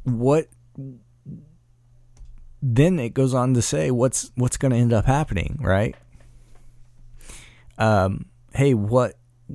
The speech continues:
when the owner comes, what will he do?" And they answered and they say, "They're gonna bring those wretches to a wretched end," all right? So Jesus tells them clearly that because of the,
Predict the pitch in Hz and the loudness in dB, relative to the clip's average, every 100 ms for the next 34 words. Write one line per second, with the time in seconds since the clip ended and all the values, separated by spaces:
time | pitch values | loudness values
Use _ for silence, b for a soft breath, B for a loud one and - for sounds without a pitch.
0 | - 170 156 _ _ _ - _ _ - | -18 -20 -20 _ _ _ -20 _ _ 4
1 | 123 123 110 120 156 127 101 101 82 69 | 6 6 6 4 4 4 2 2 0 -2
2 | 76 - 117 113 123 117 104 107 98 101 | -6 -10 -2 0 2 2 2 2 0 0
3 | 117 67 - _ _ _ _ _ - 110 | 0 -2 -10 _ _ _ _ _ -2 0
4 | 107 90 101 107 139 113 147 - 92 95 | 0 -2 -2 0 0 -2 -2 -2 -2 0
5 | 95 - 95 95 113 151 143 131 143 143 | -2 -2 -2 0 0 0 0 0 0 0
6 | 117 127 143 139 120 - 135 117 117 131 | 2 2 0 -4 -6 -2 0 2 2 0
7 | 131 113 - 147 107 - - 90 92 123 | -4 -4 -2 -2 -2 -10 -8 -4 -2 -4
8 | - 104 87 156 180 170 113 - - 131 | -6 -8 -2 0 2 0 -4 -4 0 2
9 | 117 113 98 104 - - 104 107 107 135 | 2 2 2 0 -4 -6 -2 0 0 -2
10 | - b b b b b b b b b | -4 b b b b b b b b b
11 | 117 110 113 - 113 117 120 107 101 92 | -2 0 -2 0 0 2 2 2 2 2
12 | 90 | -2